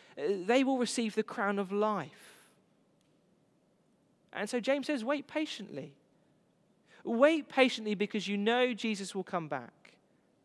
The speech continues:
Because you know that on that day he will right every wrong, he will wipe every tear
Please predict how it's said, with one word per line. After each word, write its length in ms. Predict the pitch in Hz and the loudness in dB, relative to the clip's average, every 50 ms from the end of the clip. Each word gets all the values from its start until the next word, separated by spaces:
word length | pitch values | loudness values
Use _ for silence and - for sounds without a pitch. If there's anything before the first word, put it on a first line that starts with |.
| _ _ _ _ _ _ _ _ _ _ | _ _ _ _ _ _ _ _ _ _
Because 260 | - 214 - 240 185 226 | -2 2 2 2 2 2
you 60 | 240 | 4
know 240 | 233 262 262 254 214 | 6 8 8 8 6
that 100 | 220 220 | 6 4
on 160 | 226 214 202 | 2 2 4
that 320 | 226 254 269 - - - | 2 2 2 0 -2 0
day 220 | - 214 214 208 208 | 2 4 4 4 4
he 160 | 180 214 214 | 2 0 0
will 180 | 208 208 202 | 0 0 0
right 300 | 196 196 220 220 220 - - | 2 4 4 4 4 2 2
every 400 | 151 214 233 233 - 233 226 208 | 2 2 2 2 2 -2 -2 0
wrong, 320 | 175 190 185 185 185 185 | 2 4 4 4 4 2
he 200 | 180 185 202 196 | 2 2 4 4
will 220 | 190 190 190 180 - - - - - | 6 4 4 2 0 -4 -16 -14 -8
wipe 300 | 190 190 208 208 185 - | -2 0 2 2 2 0
every 460 | - 202 233 254 240 - - 247 233 202 | 4 6 6 6 6 2 -2 -2 -2 -2
tear 500 | - - - 233 208 202 196 190 190 | -4 -2 2 6 6 6 6 6 4